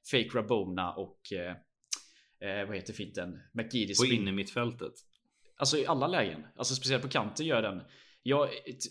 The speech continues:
Speaker 1: till skillnad från många andra använder jag väldigt mycket ytterbackar. Så säg att jag passar upp på en, eh, med en ytterback på, vet du, en, eh, ytter, så går jag in i mitt och så gör jag typ en fake Rabona, och då springer ytterbacken runt, och det gör ett försvarare må-, eller måste ju tänka:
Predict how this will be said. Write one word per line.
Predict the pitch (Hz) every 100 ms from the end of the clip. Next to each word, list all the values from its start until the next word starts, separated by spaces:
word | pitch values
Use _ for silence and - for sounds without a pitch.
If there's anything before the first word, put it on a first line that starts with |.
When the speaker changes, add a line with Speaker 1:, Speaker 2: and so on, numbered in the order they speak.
| -
Speaker 1:
till | 147
skillnad | 151 131
från | 160
många | 143
andra | 123 104 110
använder | 117 104
jag |
väldigt | 104 104 101
mycket | 107
ytterbackar. | 104 95 - 120
Så | 110 120
säg | 143
att | 139
jag | 131
passar | 131 135
upp | 131 131 - - - - _ _
på | -
en, | 131
eh, | 123 123
med | 127
en | 131
ytterback | 131 104 98 -
på, | - 104
vet | 98 95
du, | 101
en, | 98 104 95 95
eh, | 92 92 90 -
ytter, | 113 - 113
så | 120 113
går | 123
jag |
in | 110
i |
mitt | 104 - 104
och |
så | 113
gör | 110 98
jag |
typ | 135 113
en |
fake | 110 107 92
Rabona, | 92 98 90 113
och |
då | 110
springer | - 131 113
ytterbacken | 117 110 98 - 107
runt, | 131 113
och | 110
det | 123
gör | 113
ett |
försvarare | - - 110 98 123
må-, | 135
eller | 131 120
måste | 131 -
ju | 113
tänka: | 120 107 101